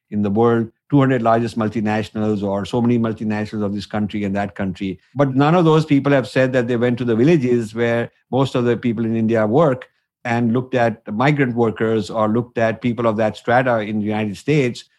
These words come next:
Nobody who's done this research has gone to the N G Os that serve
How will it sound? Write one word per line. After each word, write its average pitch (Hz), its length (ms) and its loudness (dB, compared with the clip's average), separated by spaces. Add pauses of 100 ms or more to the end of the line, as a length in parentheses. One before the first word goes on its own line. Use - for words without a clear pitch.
(280)
Nobody 156 480 4
who's 131 280 2
done 131 220 2
this 123 200 0
research 120 580 0 (260)
has 117 200 0
gone 135 360 2
to 135 120 0
the 123 180 4
N 127 140 2
G 117 160 2
Os 127 200 2
that 113 180 -2
serve 120 460 2